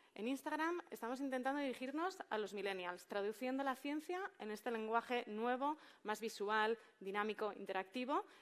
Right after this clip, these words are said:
sin, sin dejar de ser rigurosos y con un enfoque científico. En Facebook nos dirigimos a las familias, a los padres y madres que vienen cada día y cada fin de semana a Cosmo Caixa, con un enfoque pedagógico,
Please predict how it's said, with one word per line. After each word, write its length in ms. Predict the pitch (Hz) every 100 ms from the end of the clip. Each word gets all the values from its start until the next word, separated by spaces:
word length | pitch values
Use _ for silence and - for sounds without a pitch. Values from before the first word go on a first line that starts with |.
| -
sin, 320 | - - 233 226 -
sin 240 | - 233
dejar 240 | 226 226 277
de 80 | 285
ser 160 | 269
rigurosos 720 | 254 208 220 254 320 359 -
y 120 | - 220
con 100 | 208
un 120 | 214
enfoque 280 | 202 208 214
científico. 500 | 165 175 175 - - - - - - - - - - _ -
En 120 | 233
Facebook 480 | 285 311 269 254 220
nos 160 | 220
dirigimos 440 | 214 220 240 262 285
a 40 |
las 140 | 247
familias, 480 | - 226 233 214 190
a 40 | 202
los 140 | 190
padres 320 | 226 233 262
y 60 | 233
madres 560 | 233 240 285 370 - -
que 120 | 208
vienen 340 | 220 233 262
cada 320 | 269 226 214
día 320 | 202 226 254 269
y 60 |
cada 200 | 214 214
fin 220 | 214 240
de 80 | 240
semana 360 | 226 196 214 240
a 40 |
Cosmo 240 | 233 185 180
Caixa, 340 | - - - - - - - - -
con 100 | -
un 80 | 233
enfoque 400 | 269 262 277 302
pedagógico, 840 | 302 208 190 233 - 185 190 175